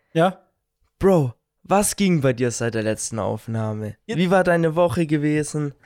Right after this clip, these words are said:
Speaker 1: Ja.
Speaker 2: Start mal rein.
Speaker 1: Das war ja eben so, wo ich überlegt hab, „Bruder, was gibt's da, was ich erwähnen wollte?“ Also, meine Woche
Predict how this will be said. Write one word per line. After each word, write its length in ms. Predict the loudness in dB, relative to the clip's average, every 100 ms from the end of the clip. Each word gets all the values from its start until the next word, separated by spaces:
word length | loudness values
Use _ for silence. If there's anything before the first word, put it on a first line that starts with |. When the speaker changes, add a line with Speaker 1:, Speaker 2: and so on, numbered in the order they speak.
| -8
Speaker 1:
Ja. 100 | -6 -6
Speaker 2:
Start 400 | -6 0 0 0
mal 140 | -4
rein. 360 | -6 -6 -8 -12 _ _
Speaker 1:
Das 200 | -4 0
war 120 | 2
ja 100 | 2
eben 180 | 2 0
so, 160 | -2 -2
wo 80 | -2
ich 100 | -2
überlegt 260 | -2 0
hab, 160 | -2 -4
„Bruder, 300 | -8 -4 -4
was 160 | -2
gibt's 180 | -6 -4
da, 160 | -2 -2
was 100 | -2
ich 80 | -4
erwähnen 340 | -2 -2 -2
wollte?“ 180 | -2 0
Also, 300 | 0 0 -4 -8 _ _ _ _
meine 280 | -2 2 2
Woche 440 | 2 0 0 -2